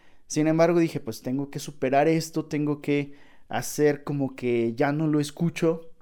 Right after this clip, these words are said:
Y ya funciona, me puedo dormir súper a gusto con ese ruido.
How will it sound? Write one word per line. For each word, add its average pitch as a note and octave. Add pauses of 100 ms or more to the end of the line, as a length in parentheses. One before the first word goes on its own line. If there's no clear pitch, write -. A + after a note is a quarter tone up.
Y D3+
ya G3+
funciona, A3+
me D3+
puedo D#3+
dormir D#3+
súper D#3
a B2+
gusto D#3+
con B2
ese C3
ruido. C3+